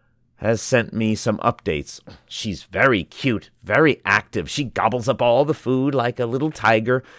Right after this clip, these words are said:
And when she's done, she takes a nap and snores away. When she wakes up, she's full of beans again. And when she's in heat, she'll start yowling." I think a lot of people who were worried for Jomi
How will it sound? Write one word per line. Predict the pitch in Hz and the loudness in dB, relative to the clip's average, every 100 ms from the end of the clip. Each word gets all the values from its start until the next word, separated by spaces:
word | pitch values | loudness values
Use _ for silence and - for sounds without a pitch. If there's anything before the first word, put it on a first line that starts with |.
| - - _ | -20 -20 _
And | - 156 | 0 4
when | 156 156 | 6 4
she's | - 147 - | 2 -2 4
done, | 151 156 | 4 4
she | 180 147 | 0 -4
takes | - 135 - | 0 0 0
a | 160 | 0
nap | 131 113 - | 2 2 0
and | 147 | -4
snores | - - 104 110 107 | -4 -6 -2 -2 0
away. | 127 110 87 87 - - _ _ | 0 0 -2 -6 -10 -20 _ _
When | 127 143 | -4 0
she | 175 | 4
wakes | 165 156 - | 8 6 8
up, | 160 | 4
she's | - 165 160 | 4 -2 -4
full | - - 151 156 156 160 | -6 0 4 4 2 0
of | 147 | -2
beans | 135 131 131 123 | 0 0 0 -2
again. | 127 117 95 95 92 - - _ _ _ - | -2 -2 -2 -4 -6 -14 -20 _ _ _ -2
And | 135 135 | 0 4
when | 127 | 2
she's | 123 139 120 | 2 -2 0
in | 135 | -2
heat, | 117 123 110 | -2 -2 -4
she'll | - - 113 | -4 -2 0
start | 117 - 101 | 0 0 0
yowling." | - 80 80 82 85 82 - _ _ _ _ _ _ _ _ _ _ _ _ _ _ _ _ | 0 -2 -2 -4 -6 -8 -12 _ _ _ _ _ _ _ _ _ _ _ _ _ _ _ _
I | - 110 | -6 -4
think | 120 180 214 | -4 -4 -2
a | 180 | 2
lot | 123 127 | 2 2
of | 123 | 0
people | - 113 - 92 87 | -2 -4 -2 -2 -2
who | 104 | -4
were | 101 95 | -2 -2
worried | 101 135 123 | 0 2 0
for | - 113 | -2 -6
Jomi | - 90 101 76 76 | -2 -2 -2 -4 -8